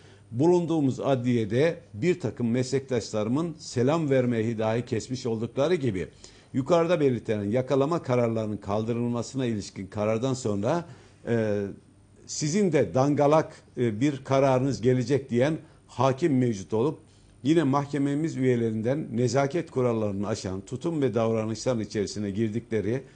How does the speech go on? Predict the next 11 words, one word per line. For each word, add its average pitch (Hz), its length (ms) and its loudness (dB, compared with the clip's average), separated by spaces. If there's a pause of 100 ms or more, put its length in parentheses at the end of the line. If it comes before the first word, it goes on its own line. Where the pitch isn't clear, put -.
(320)
ve 127 160 0
işi 139 340 -4
en 175 260 0
son 135 360 0 (300)
başkan 131 600 0
ile 135 340 0
konuşmama 127 880 -2
aşamasına 120 680 -4
getirdikleri 107 760 -2
görülmüş 127 440 2
olup 123 260 0